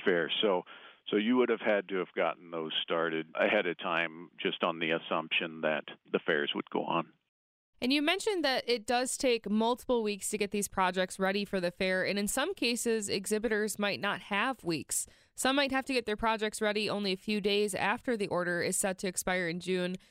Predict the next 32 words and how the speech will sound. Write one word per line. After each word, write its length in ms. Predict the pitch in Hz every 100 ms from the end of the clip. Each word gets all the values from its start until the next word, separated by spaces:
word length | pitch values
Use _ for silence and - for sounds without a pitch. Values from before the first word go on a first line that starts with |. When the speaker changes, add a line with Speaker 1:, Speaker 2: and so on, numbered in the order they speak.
| _
Speaker 2:
But 160 | 247 262
in 100 | 294
those 180 | 302 -
conversations 920 | 262 247 240 214 214 220 247 233 226
that 120 | 208
you've 180 | 208 202
had 340 | 202 196 202
with 160 | 196 202
exhibitors, 600 | 185 190 196 196 202 202
have 120 | 226
people 300 | 269 269 359
really 280 | 247 240 247
continued 680 | - 214 196 247 311 269 226
to 100 | 220
prepare 460 | 190 196 208 202
even 260 | 151 202 202
though 180 | 196 196
they 140 | 202
might 220 | 214 226
not 160 | 220 220
be 100 | 233
able 140 | 226
to 120 | 196 190
show 340 | - 247 330
a 60 | 202
physical 400 | 190 175 185 180
animal 360 | 165 185 190
at 80 | 190
the 80 | 214
fair 240 | 240 262
this 160 | 180 165
summer? 420 | 160 143 -